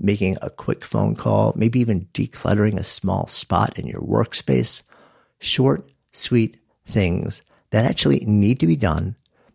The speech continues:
Until they're done, they're going to be taking up mind share. They're gonna take up a little tiny bit of your cognitive load and make it less available for other things. And if you can knock them out quickly and easily in two minutes, it will help you let go of them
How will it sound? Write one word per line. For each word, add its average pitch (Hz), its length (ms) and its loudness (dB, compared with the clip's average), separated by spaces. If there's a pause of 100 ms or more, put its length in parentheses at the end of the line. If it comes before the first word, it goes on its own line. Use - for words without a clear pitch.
(120)
Until 147 460 2
they're 127 140 2
done, 87 460 -2
they're 117 180 2
going 135 260 2
to 160 100 0
be 151 120 0
taking 113 460 0
up - 220 -2
mind 92 540 0
share. - 400 -6
They're - 100 -4
gonna 117 260 0 (360)
take 143 220 2
up 120 100 0
a 98 40 2
little 131 640 2
tiny 120 380 0
bit 98 240 0
of 98 180 -2
your 90 120 -2
cognitive 107 680 -2
load 98 220 2
and 90 100 0
make 95 160 -2
it - 120 -8
less 104 360 0
available 104 480 0
for - 200 -10
other 123 200 0
things. - 460 -8 (340)
And 117 160 0
if 113 140 0
you 117 40 -10
can 107 180 0
knock 113 260 0
them 131 160 2
out 110 200 -2
quickly 139 360 0
and 143 100 2
easily 107 300 0
in 113 80 -4
two - 160 -4
minutes, 82 420 -4 (500)
it 127 120 4
will 123 140 2
help 117 260 0
you 123 80 0
let - 240 -4
go - 220 0
of 107 120 -2
them - 340 -12